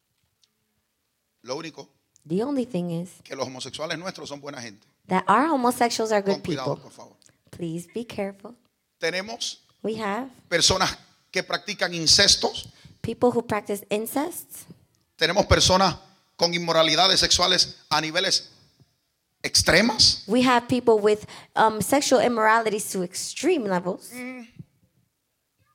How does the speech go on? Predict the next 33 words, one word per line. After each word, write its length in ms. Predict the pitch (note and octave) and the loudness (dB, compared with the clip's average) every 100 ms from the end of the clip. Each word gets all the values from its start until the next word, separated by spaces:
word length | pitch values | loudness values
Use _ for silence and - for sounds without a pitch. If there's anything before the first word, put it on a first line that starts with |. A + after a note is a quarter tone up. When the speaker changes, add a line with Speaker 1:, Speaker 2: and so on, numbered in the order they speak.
| _ _ _ _ _ _ B5+ _ _ _ _ _ _ _ _ _ _ _ _ _ _ - | _ _ _ _ _ _ _ _ _ _ _ _ _ _ _ _ _ _ _ _ _ 0
Speaker 1:
Quítame 380 | D4+ C#4+ A3 | 2 4 2
a 60 | F#3 | 0
mí. 160 | A#2+ G2 _ _ _ _ | -4 -12 _ _ _ _
Speaker 2:
No, 280 | G#3 A#3+ A#3 | -2 0 0
t-, 120 | D#4+ | -2
take 280 | - F#4 F4+ | 2 2 4
me 120 | F4 | 2
away. 300 | B3+ F#3+ F#3 A3+ - | 4 4 4 -2 -18
Speaker 1:
Ponga 280 | G#3+ F#3+ | -8 0
otro. 340 | D3+ - - - - - _ - | 4 4 4 0 -6 -10 _ 2
Speaker 2:
Put 140 | D4+ | 4
another 380 | C#4 G#3+ F3+ E3+ | 4 2 0 -2
one. 180 | D#3 D#3 | -4 -6
Speaker 1:
Y 60 | E3 | -14
póngalo 320 | - A3 G#3+ | -12 -6 -6
a 40 | |
lidiar 360 | G3+ F#3 A3 G#3 | -6 0 2 4
con 260 | F#3 F3+ - | 4 2 0
todas 180 | B3+ | 2
las 120 | A#3+ F#3+ | 2 2
situaciones 460 | G3+ F3 F#3 E3+ | 4 4 6 4
que 100 | - | 4
hay 80 | B2+ | 2
acá. 240 | C3 C3 - | 4 -2 0
Speaker 2:
And 220 | C4 C4+ | -2 4
put 180 | E4+ E4+ | 6 8
him 160 | E4 | 6
to 120 | D#4+ C#4 | 4 2
deal 200 | C#4 C4+ | 6 6
with 140 | C4 - | 6 6
every 440 | B3+ A#3 B3 G3+ - | 4 4 0 -2 -4
situation 680 | A#3+ A#3 A3+ G#3+ G3+ F#3+ | -4 -2 2 2 0 -6
here. 300 | F3+ E3+ D#3+ | -6 -6 -8